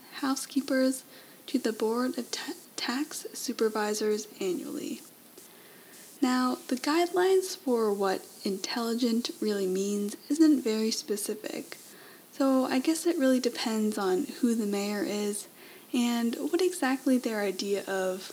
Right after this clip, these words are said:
quote-unquote intelligent is.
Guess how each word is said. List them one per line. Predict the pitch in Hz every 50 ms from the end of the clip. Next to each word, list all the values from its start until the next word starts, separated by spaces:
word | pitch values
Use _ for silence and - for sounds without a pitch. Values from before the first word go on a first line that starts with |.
| - -
quote-unquote | - - - 233 214 202 202 202 - - 196 190 - - - - - - - - - - - - - -
intelligent | - 220 208 214 - - - 208 190 175 - - - - - - - 214 - - - - -
is. | 190 185 - - - - 220 214 - - -